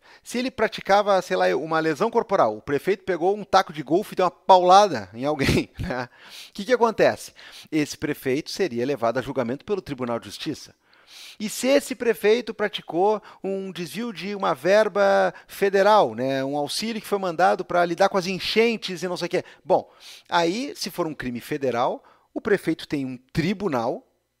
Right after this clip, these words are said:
federal, que é o Tribunal Regional Federal, ou seja, ele é federal e ele tá no andar, na prateleira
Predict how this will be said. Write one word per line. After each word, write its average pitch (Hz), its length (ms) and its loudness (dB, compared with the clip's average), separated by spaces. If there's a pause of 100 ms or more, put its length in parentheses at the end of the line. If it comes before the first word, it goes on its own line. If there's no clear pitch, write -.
(220)
federal, 165 680 4
que - 200 -12
é 104 40 -6
o 101 80 -10
Tribunal 113 420 -4
Regional 123 460 -6
Federal, 147 500 0
ou 123 80 -6
seja, 110 320 -6 (240)
ele 123 160 0
é 113 80 4
federal 123 500 0
e 190 80 -6
ele 175 140 0
tá 131 180 0
no 143 140 -4
andar, 151 500 0
na 131 140 0
prateleira 127 720 -2